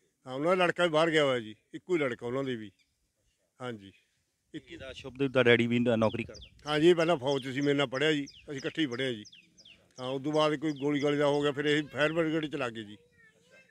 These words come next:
Speaker 1: ਹਾਂਜੀ, ਉਧਰੋਂ ਰਿਟਾਇਰਮੈਂਟ ਹੋ ਗਈ ਜੀ। ਹਾਂਜੀ,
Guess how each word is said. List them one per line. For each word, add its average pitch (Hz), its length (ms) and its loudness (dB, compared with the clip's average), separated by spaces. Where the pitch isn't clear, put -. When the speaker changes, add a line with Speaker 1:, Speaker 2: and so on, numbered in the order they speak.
Speaker 1:
ਹਾਂਜੀ, 107 300 -10
ਉਧਰੋਂ 185 220 2
ਰਿਟਾਇਰਮੈਂਟ 127 420 -4
ਹੋ 113 80 -12
ਗਈ 104 120 -12
ਜੀ। 101 120 -16
ਹਾਂਜੀ, 101 320 -12